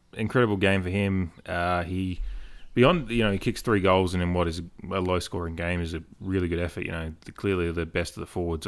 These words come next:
from either side of the, of the, of the game there. But, um,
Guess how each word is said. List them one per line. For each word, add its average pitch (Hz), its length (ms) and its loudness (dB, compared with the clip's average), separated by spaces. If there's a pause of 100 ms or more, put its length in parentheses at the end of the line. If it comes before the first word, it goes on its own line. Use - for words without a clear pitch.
from 87 240 -4
either 92 180 2
side 82 220 -6
of 80 80 -8
the, 80 160 -6 (480)
of 87 160 -8
the, 82 180 -2 (920)
of 117 140 2
the 120 80 2
game 110 280 4
there. 110 260 6
But, 107 320 4
um, 104 440 4